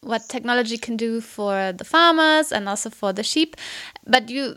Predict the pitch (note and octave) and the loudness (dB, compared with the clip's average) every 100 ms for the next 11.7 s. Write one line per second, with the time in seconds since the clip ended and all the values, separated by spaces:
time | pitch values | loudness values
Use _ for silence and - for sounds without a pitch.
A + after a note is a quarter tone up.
0 | - - B3+ D4+ F4 F4+ D#4 D4+ D4 - | -12 -10 0 2 2 0 0 2 2 0
1 | C#4 B3 - B3 A3+ A#3 A#3+ A#3+ A#3+ A3+ | 0 0 0 -2 -2 -2 -4 -4 -4 -6
2 | B3+ A#3+ A#3 G#3+ G#3 G#3 _ _ G#3 G3+ | -6 -4 -4 -4 -4 -6 _ _ -4 -2
3 | - - B3+ G#3 - D4+ D4 D4 C#4+ A3 | -4 -8 -8 -2 2 6 6 6 4 2
4 | G3+ G3 G3 A3+ B3 C#4 D4+ - - - | -2 -6 -4 2 4 4 2 -4 -10 -16
5 | - - - - - - B3 D4+ - F4+ | -18 -18 -18 -20 -16 0 4 4 2 -4
6 | E4+ E4 D4 - C#4 - D4 - - - | -2 -2 -6 -6 -6 0 -2 -2 -12 -14
7 | - - C#4+ C4+ B3+ B3+ B3+ B3+ - B3+ | -14 -10 -4 -2 -2 -2 -2 -4 -4 -2
8 | B3 B3 A#3 A#3 B3 A#3 - - A3 G#3+ | 0 0 -2 -2 0 0 -2 -6 -2 0
9 | G3+ G#3 G3+ G#3 A3 A3 G#3 F#3+ - A3 | 0 -2 -2 0 4 4 4 0 -4 -8
10 | - A3 A3 A#3+ A#3+ C4+ C4+ - D4+ C#4+ | -8 -4 0 0 0 0 -2 -2 -4 -2
11 | C#4 C4+ A#3+ - A#3+ D#4 | -2 -2 -6 -4 -2 -2